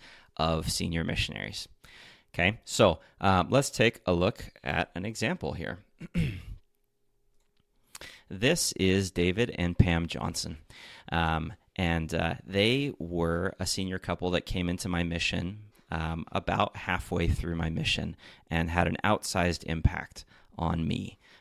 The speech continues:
Uh, and, and undoubtedly on the other missionaries that came in contact with them as well.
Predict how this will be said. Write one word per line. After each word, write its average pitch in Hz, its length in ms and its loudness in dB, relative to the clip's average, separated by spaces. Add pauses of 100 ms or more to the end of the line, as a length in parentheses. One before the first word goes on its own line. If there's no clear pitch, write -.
(120)
Uh, 80 300 -4
and, 82 380 -2
and 82 420 -2
undoubtedly 87 480 0
on 82 320 -4
the 85 100 -4
other 80 160 0
missionaries 76 520 -4
that - 200 -6
came 87 160 -4
in 73 80 -6
contact - 440 -8
with - 100 -10
them - 120 -10
as - 120 -8
well. - 240 -6